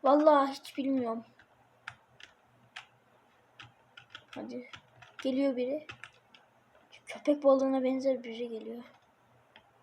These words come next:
Aa, ben balık tutamıyorum ha. Ayı kapanı yapmışlar.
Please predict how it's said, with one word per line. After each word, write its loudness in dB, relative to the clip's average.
Aa, 2
ben 6
balık 2
tutamıyorum -6
ha. -12
Ayı 2
kapanı -4
yapmışlar. -10